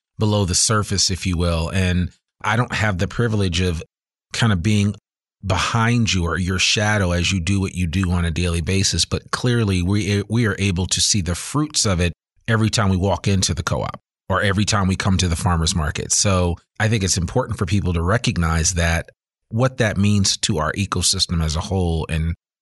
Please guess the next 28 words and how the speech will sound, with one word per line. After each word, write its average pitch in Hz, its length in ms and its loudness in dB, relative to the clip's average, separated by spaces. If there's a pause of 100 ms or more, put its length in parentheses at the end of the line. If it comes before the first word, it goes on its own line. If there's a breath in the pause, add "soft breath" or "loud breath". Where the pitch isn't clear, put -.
you 92 80 2
know, 90 100 2
how 92 240 0
we 92 120 2
need 92 180 2
to - 60 -10
take - 300 -2
advantage 131 480 0
of 131 140 2
it 123 180 -2
and 165 240 2
support, 123 540 -2 (420)
especially 117 680 0
any 127 220 0
of 107 100 0
the 95 100 -2
local 101 500 0 (280)
providers 95 720 0
and 90 140 0
producers 92 840 0
that 87 300 0 (320)
are 90 160 -2
making 104 420 0
an 87 80 2
effort 90 460 -2
to 87 540 0 (120)
bring 107 600 0 (400 loud breath)
healthy, 123 800 0